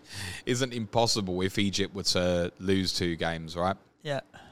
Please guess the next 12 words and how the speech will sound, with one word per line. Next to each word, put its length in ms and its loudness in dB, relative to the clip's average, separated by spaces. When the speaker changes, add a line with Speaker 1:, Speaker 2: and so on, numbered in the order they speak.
Speaker 1:
Um, 480 4
might 160 8
as 80 0
well 60 -2
carry 260 8
on 100 2
covering 400 4
that 260 4
in 140 -6
terms 360 2
of 180 0
top 240 2